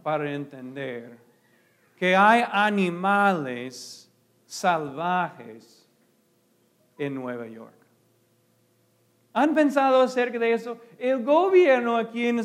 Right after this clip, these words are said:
en, en Nueva York está gastando miles de dinero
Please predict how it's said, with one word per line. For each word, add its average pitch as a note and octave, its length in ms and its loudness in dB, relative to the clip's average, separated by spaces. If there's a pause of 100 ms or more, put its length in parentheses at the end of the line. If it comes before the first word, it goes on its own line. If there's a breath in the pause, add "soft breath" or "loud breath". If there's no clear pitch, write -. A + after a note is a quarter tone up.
(140)
en, F#3+ 300 0
en F#3+ 160 0
Nueva G#3+ 300 4
York F#3+ 260 2
está G3+ 300 -2
gastando G3+ 720 -2 (320 loud breath)
miles F4+ 800 4
de D4+ 140 2
dinero G#3 480 -2